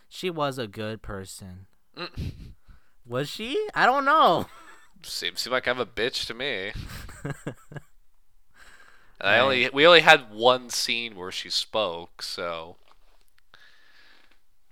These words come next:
Speaker 1: But,
Speaker 2: I'm
Speaker 1: like,
Speaker 2: glad
Speaker 1: who
Speaker 2: for that
Speaker 1: gives
Speaker 2: bit
Speaker 1: a
Speaker 2: of
Speaker 1: fucking shit
Speaker 2: exposition.
Speaker 1: about these, like, stupid, like, interpersonal dramas they're all having?
Speaker 2: Uh, that, like, are the most meaningless shit.
Speaker 1: <laughs> 'Cause they're all gonna die two seconds later.
Speaker 2: Yeah.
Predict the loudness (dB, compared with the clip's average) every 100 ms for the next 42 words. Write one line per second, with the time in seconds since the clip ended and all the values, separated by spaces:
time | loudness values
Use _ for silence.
0 | -20 -20 -20 -18 -18 -20 -14 -4 0 8
1 | 8 8 6 6 4 4 2 2 -6 -4
2 | -2 0 2 0 0 -6 -6 -6 -6 -10
3 | -8 -8 -4 -2 -2 -6 -16 -20 -20 -16
4 | -8 -8 -6 -8 -6 -6 -8 -8 -12 -10
5 | -8 -6 -6 -8 -10 -12 -12 -14 -14 -14
6 | -16 -18 -20 -20 -20 -20 -20 -20 -8 -6
7 | -6 -12 -2 2 2 0 -4 -2 0 -2
8 | -4 -6 -18 -12 -4 -2 -2 -6 -8 -8
9 | -8 -10 -10 -8 -8 -6 -6 -6 -6 -4
10 | 0 0 4 6 6 6 0 2 4 6
11 | 6 2 -6 -10 -8 -10 -10 -12 -12 -12
12 | -12 -16 -18 -18 -10 -8 -8